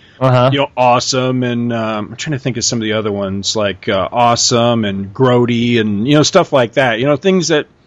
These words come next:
Speaker 2: people were saying, totally, you know, things like that, that people were saying in the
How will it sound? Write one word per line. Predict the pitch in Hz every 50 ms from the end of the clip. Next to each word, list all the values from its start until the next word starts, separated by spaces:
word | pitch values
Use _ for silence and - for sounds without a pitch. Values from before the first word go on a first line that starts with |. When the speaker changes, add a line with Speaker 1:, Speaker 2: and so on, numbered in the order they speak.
| _ _ _ _ _ _ _
Speaker 2:
people | - 175 170 - 160 143
were | 139 139
saying, | 131 - - 190 190 180 156 139 131 127 123 127 127 123 - _ _ _ _ _ -
totally, | - - 185 180 180 170 175 170 170 170 180 175 - _ _ _ _ _ _ _ _ _
you | - 147
know, | 135 123
things | - 143 139 135 120 -
like | 123 123 117
that, | - 139 123
that | 120 113
people | - 151 143 135
were | 139 131 127
saying | - - - 151 151 147 135 127 127
in | 123
the | 123 120